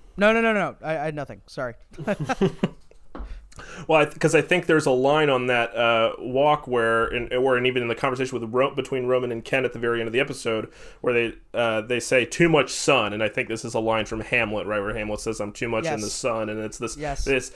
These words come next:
Speaker 2: it's this sort of punning thing about Hamlet's position as, like, the sun, right, like, the,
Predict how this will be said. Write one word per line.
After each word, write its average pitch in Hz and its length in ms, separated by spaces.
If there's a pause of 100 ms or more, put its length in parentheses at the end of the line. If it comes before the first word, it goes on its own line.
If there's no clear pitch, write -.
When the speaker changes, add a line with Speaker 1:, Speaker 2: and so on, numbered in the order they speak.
Speaker 2:
it's 160 200
this 160 180
sort 170 160
of - 160
punning 143 420
thing 120 300
about 107 160
Hamlet's 123 380
position 123 440
as, 110 200
like, 113 260
the 113 100
sun, 98 480
right, 107 280
like, 104 160
the, 110 180